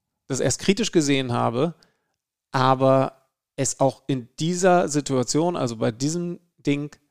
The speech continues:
maximal unglücklich gelaufen ist. Denn ich kann mir schon vorstellen, dass er gesagt haben wird, „Okay, den Werner, das ist was Frisches, aha, mach ich das? Ja, jetzt machen wir das Tor.“ Das heißt also, jetzt müssen die Ungarn geko-, äh,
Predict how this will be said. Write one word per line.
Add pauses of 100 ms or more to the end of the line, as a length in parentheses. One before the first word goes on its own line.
(240)
maximal
unglücklich
gelaufen
ist. (380)
Denn (200)
ich
kann
mir
schon
vorstellen,
dass
er
gesagt
haben
wird, (360)
„Okay,
den
Werner,
das
ist
was
Frisches, (400)
aha,
mach
ich
das? (280)
Ja,
jetzt
machen
wir
das
Tor.“
Das
heißt
also,
jetzt
müssen
die
Ungarn
geko-,
äh,